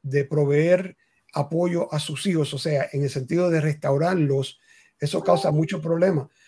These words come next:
Por eso que Primera de Juan, capítulo uno, versículo nueve, y termino con esto, dice,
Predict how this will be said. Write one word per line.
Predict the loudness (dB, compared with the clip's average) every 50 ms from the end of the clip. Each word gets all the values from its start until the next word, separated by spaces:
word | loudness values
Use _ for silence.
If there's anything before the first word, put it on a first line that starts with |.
| _ _ -8
Por | -4 -2
eso | 0 0 0
que | 0 0
Primera | -2 -2 0 2 2 4 4
de | 4 2
Juan, | 2 0 -2 -4
capítulo | -4 -6 -6 -4 -4 -2 0 0 0 2
uno, | 0 0
versículo | 0 -2 -2 -4 -6 -4 -2 0 0
nueve, | 2 0 0 0 2 2 2 0 0 -4 -8
y | -12 -12 -10
termino | -8 -8 -6 -4 -4 -2 -2 0
con | 0 0 0
esto, | 0 -2 -2 -4
dice, | -4 -4 -4 -8 -10